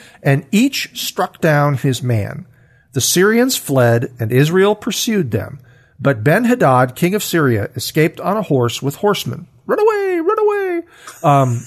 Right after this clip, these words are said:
"And the king of Israel went out and struck the horses and chariots and struck the Syrians with a great blow. Then the prophet came near to the king of Israel and said to him, 'Come, strengthen yourself and consider well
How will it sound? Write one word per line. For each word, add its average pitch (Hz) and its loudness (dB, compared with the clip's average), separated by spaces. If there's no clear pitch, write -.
"And 139 2
the 139 0
king 254 0
of 226 0
Israel 165 4
went 165 4
out 165 2
and 135 0
struck - -2
the 254 -2
horses 190 0
and 214 -8
chariots 123 2
and 127 -4
struck - -4
the 208 -8
Syrians 156 0
with 165 -4
a 180 -2
great 120 -2
blow. 113 -2
Then 160 2
the 330 -2
prophet 220 0
came 190 0
near 196 2
to 240 -4
the 254 -6
king 185 -2
of 202 -2
Israel 104 -2
and 113 -4
said 120 0
to 110 -4
him, 113 0
'Come, 127 0
strengthen 233 -4
yourself 110 -6
and 170 0
consider 285 0
well 160 2